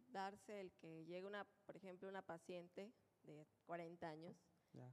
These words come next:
Speaker 1: y todavía tenga algo que le duela de cuando tuvo cinco años, un ejemplo.
Speaker 2: Uh.
Speaker 1: Entonces, nos, esta pa-, es también parte del aprendizaje, el no sacar, el no purificar,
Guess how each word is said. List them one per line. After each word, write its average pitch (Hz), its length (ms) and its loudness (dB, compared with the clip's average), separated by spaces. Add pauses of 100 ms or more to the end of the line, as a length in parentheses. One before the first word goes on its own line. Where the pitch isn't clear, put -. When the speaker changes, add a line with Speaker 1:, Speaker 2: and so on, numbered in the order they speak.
Speaker 1:
y 170 80 0
todavía 185 300 6
tenga 202 380 0
algo 196 240 2
que 190 100 -2
le 175 140 0
duela 180 320 0
de 170 140 -2
cuando 160 320 -6 (140)
tuvo 175 200 -6
cinco 175 300 -8
años, 175 200 -8 (200)
un 170 100 -4
ejemplo. 175 360 -4 (520)
Speaker 2:
Uh. 139 340 -4
Speaker 1:
Entonces, 220 320 4 (100)
nos, 214 200 6 (320)
esta 254 240 6
pa-, 294 260 6
es 240 160 6
también 269 320 6
parte 254 300 6
del 262 120 8
aprendizaje, 202 840 4
el 196 160 2
no 190 220 2
sacar, 190 520 2 (160)
el 175 140 -2
no 175 100 -2
purificar, 175 680 -2